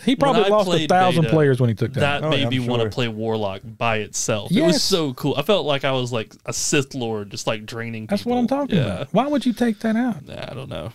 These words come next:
Speaker 1: That's crazy. I don't even understand.
Speaker 3: <laughs>
Speaker 1: You know, things like that I don't understand. It's kinda like one of the things that bothers me in the game. You remember back in Lich King days, everybody was making the motorcycle.
Speaker 2: Yeah.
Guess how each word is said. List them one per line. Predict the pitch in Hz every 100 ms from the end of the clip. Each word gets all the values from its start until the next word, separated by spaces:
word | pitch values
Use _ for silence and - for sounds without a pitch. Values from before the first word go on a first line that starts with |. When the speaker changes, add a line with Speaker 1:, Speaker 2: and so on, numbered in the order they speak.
| -
Speaker 1:
That's | 101
crazy. | - 98 90 85 87
I | 135
don't | 98
even | 95
understand. | 87 90 - 101 95 131 - 143 - - _ _
Speaker 3:
<laughs> | _ _ _ -
Speaker 1:
You | 117
know, | 104 98 -
things | 220 247 214
like | 190 165
that | 175
I | 165
don't | 156 143
understand. | 131 127 - 131 135
It's | 135
kinda | - 226 247
like | 185 175 160
one | - 156
of | 175
the | 147
things | 139 143 127
that | 113
bothers | 120 127 139 131
me | 127
in | 127
the | 120
game. | 113 120 120
You | 135
remember | 185 240 233
back | 175 165 156
in | 135
Lich | 131 131 -
King | 123 113
days, | 113 110 127
everybody | 131 120 120
was | 107 101
making | 110 104 98 95
the | 92 87
motorcycle. | 98 95 90 87 87 - _ _ _
Speaker 2:
Yeah. | 135 123